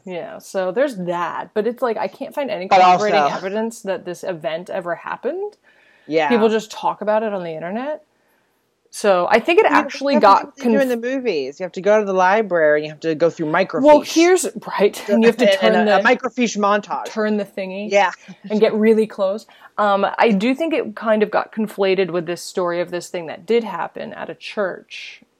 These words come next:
Speaker 1: not at all close to there, but not super far away either,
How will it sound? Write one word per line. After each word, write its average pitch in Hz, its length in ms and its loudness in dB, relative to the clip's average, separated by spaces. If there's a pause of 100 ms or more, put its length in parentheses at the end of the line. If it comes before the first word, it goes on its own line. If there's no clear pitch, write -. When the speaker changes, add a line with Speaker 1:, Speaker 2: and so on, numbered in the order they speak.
Speaker 1:
not 190 340 -2
at 180 80 -4
all 190 260 2
close - 600 -10
to 147 340 -12
there, 156 460 -12
but 160 220 -14
not 165 280 -14 (140)
super 175 300 -10
far 165 220 -2
away 156 240 -4
either, 147 460 -10